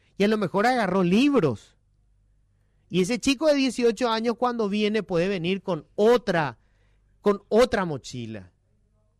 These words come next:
Y él puede conseguir un empleo decente. Y él puede progresar. Y él ve en su futuro que hay posibilidades de que salga esa situación. Y eso lo impulsa.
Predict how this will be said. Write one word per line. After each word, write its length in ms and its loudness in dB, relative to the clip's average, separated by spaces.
Y 200 -10
él 140 2
puede 360 2
conseguir 480 -4
un 140 -6
empleo 580 -8
decente. 920 -8
Y 200 -14
él 220 0
puede 300 2
progresar. 680 -2
Y 220 -10
él 280 4
ve 360 0
en 140 0
su 140 -4
futuro 680 -6
que 240 -8
hay 220 2
posibilidades 720 -4
de 100 -6
que 100 -10
salga 420 -8
esa 200 -12
situación. 580 -14
Y 200 -14
eso 300 2
lo 120 -4
impulsa. 720 -10